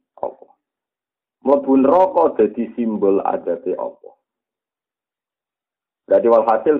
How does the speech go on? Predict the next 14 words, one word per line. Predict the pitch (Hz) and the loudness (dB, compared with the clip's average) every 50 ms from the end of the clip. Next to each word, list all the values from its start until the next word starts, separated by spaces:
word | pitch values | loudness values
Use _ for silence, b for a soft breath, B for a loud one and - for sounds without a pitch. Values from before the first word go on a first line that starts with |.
| - | 0
swarga | 139 127 123 123 117 - 123 113 | 0 0 2 0 0 2 2 2
neraka | 113 113 110 117 117 113 113 113 - 113 110 107 110 | 2 2 2 4 4 4 4 4 2 0 0 0 0
iku | 101 123 147 135 - | -2 -6 -8 -8 -6
swarga | - 113 113 110 107 - - - 113 107 98 | -2 0 2 2 0 0 -4 -2 -2 -2 0
makili | 101 98 95 98 95 - 98 98 98 98 98 95 87 - | 0 0 -2 -2 -4 -6 -10 -10 -10 -10 -10 -12 -14 -14
dianggap | - - - - 92 92 92 87 85 87 - - - _ _ _ _ _ _ _ _ _ _ _ _ _ _ _ _ | -12 -8 -6 -4 -4 -4 -6 -6 -4 -4 -4 -4 -6 _ _ _ _ _ _ _ _ _ _ _ _ _ _ _ _
ridane | - 98 92 87 82 87 85 - - - | -12 -10 -10 -8 -8 -10 -8 -8 -8 -8
Allah, | 67 - - 64 73 - - _ _ _ - | -8 -8 -10 -12 -12 -12 -14 _ _ _ -12
senenge | - 87 82 85 82 80 | -10 -10 -10 -8 -8 -8
Allah. | - 62 - - - - - - _ _ _ - | -8 -10 -10 -12 -14 -16 -16 -18 _ _ _ -4
Neraka | - 107 120 131 131 - 113 104 - - | 0 0 2 2 2 0 0 0 0 -2
dianggap | - 92 98 110 117 - - - - _ _ - | -6 -6 -4 -4 -6 -8 -10 -10 -14 _ _ -12
adabe | - 95 92 90 - 80 - - - - | -10 -10 -8 -8 -8 -10 -10 -12 -16 -16
Allah. | - - - _ _ | -16 -16 -18 _ _